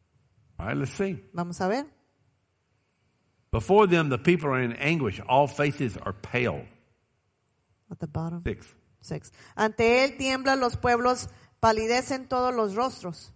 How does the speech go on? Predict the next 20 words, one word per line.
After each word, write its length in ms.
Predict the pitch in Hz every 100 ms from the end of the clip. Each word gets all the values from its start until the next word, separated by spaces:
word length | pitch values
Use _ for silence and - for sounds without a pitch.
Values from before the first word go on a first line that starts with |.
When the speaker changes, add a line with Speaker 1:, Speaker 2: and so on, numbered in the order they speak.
| _
Speaker 1:
They 140 | 127
run 260 | 131 160 185
like 200 | 165 139
mighty 280 | 117 143 156
men. 460 | 151 170 135 76 - _ _
Speaker 2:
Como 260 | 226 226 220
valientes 540 | 226 220 254 214 -
corren. 460 | - 277 233 165 -
Speaker 1:
They 120 | 113
climb 320 | - 160 175
the 80 | 151
wall 440 | 139 165 196 175 139
like 200 | 127 107
soldiers. 520 | 175 185 127 95 76
Speaker 2:
Como 240 | 233 233 233
soldados 560 | 247 233 247 262 277
escalan 500 | 247 - 254 254 247
la 80 | 240
muralla. 460 | 220 208 190 175 165 - _ _ _ _ _ _ -
Speaker 1:
See, 300 | 123 104